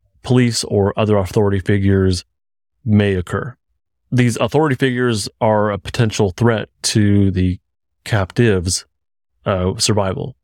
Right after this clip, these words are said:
even though, at, at least while in captivity, even though these auth-, authority figures are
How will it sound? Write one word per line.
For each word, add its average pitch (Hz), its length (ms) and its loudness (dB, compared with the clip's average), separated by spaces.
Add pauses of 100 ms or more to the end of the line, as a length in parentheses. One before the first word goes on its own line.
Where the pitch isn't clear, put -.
(240)
even 110 380 2
though, 104 440 0
at, 117 280 -2
at 120 60 4
least 113 220 2
while 101 280 0
in 95 180 0
captivity, 90 680 -4 (500)
even 127 200 2
though 117 120 2
these 113 100 0
auth-, 113 300 -2
authority 107 320 0
figures 101 320 -2
are 92 380 0